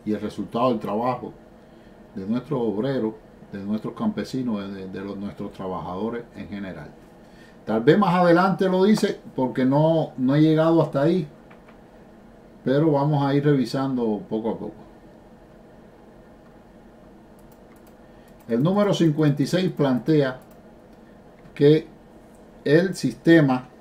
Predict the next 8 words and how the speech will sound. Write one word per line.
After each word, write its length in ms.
tributario 640
debe 220
avanzar 440
en 160
progresividad 1080
y 120
amplitud 560
para 460